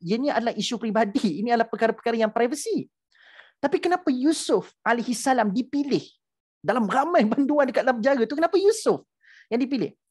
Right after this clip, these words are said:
Dan untuk makluman tuan-puan sekalian, kelebihan Yusuf untuk mentakwilkan mimpi itu, tuan-puan sekalian, tidak pun tersebar pada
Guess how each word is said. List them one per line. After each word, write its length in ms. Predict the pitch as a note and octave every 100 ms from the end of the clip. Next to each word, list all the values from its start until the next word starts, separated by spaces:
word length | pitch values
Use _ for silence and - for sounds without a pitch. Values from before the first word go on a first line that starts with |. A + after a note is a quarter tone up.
| _ _
Dan 160 | B3+
untuk 240 | D4 D4 D#4+
makluman 240 | D#4 C#4
tuan-puan 240 | B3 A#3+ B3
sekalian, 480 | - G#3 E3 A#3 - _ _ -
kelebihan 560 | C4+ C4 A3+ B3 F4 E4
Yusuf 400 | C#4 - G#3 G3
untuk 320 | A3 A3+ -
mentakwilkan 640 | A#3+ A#3+ A#3 A#3+ C4 A#3+ A3+
mimpi 320 | A#3+ A#3+ A#3+ G3+
itu, 240 | F3+ F#3+
tuan-puan 320 | F#3+ F#3 F3+
sekalian, 240 | - D3+ G3+
tidak 320 | C#4 - - A3+
pun 80 |
tersebar 480 | G#3+ G#3+ - G#3 F3+
pada 160 | F#3